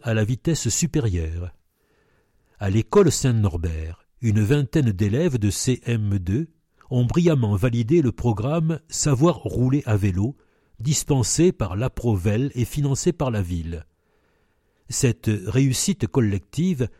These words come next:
s'est concrétisée par la remise d'un diplôme,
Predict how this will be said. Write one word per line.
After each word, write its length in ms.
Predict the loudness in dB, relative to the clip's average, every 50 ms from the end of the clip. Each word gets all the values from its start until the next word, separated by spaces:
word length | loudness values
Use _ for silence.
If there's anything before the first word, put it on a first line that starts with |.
| _ _ _ _ _
s'est 240 | -10 -2 0 0 2
concrétisée 800 | 4 2 2 2 2 0 -2 -2 0 -2 -2 0 0 0 0 0
par 200 | -2 -4 -4 -4
la 100 | -4 -4
remise 480 | 0 0 2 2 2 2 0 0 -2 -2
d'un 160 | -2 -2 -2
diplôme, 640 | -2 -4 -6 -6 -6 -4 -4 -4 -4 -4 -6 -8